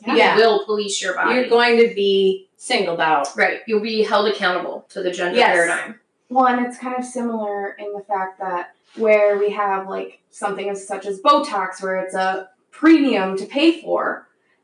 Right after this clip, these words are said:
Speaker 3: not everybody can go get Botox. But
Speaker 1: Right.
Speaker 3: if you have Botox, you're
Speaker 2: Oh
Speaker 3: gonna
Speaker 2: my
Speaker 3: be
Speaker 2: gosh.
Speaker 3: looking
Speaker 2: Again,
Speaker 3: wonderful.
Speaker 2: it's all tied to the economy and your, the class
Speaker 3: The
Speaker 2: and
Speaker 3: class.
Speaker 2: capitalism.
Speaker 1: Right.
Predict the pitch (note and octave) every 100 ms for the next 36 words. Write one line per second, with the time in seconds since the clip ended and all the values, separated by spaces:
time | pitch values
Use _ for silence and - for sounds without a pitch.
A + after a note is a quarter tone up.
0 | A3 G#3+ C4 C4+ D#4+ D#4+ B3 B3 A#3+ A3+
1 | A3+ A3 - - D#4 A3 G3 - A3 G3
2 | G3+ B3+ B3+ - G3 E4 F#3+ F3+ F#3 -
3 | - F3+ G3 A3 A3+ A3+ C4+ C#4 D4 C#4+
4 | B3+ C#4 B3+ B3 A3+ B3+ A3+ G#3 G#3 G3+
5 | B3+ C#4 C4+ C#4 D#4 B3+ B3+ - B3+ C#4
6 | B3 B3+ - B3 A#3+ A#3 C#4 A#3+ A3+ -
7 | A#3+ A#3 A#3+ B3 A#3+ A3 A3+ A3 G#3+ -
8 | F#3+ A3 - A#3+ A3 A3+ C4+ B3 A#3 G#3
9 | D4+ F4+ C4 B3 F#3 F3 A3+ A3+ A3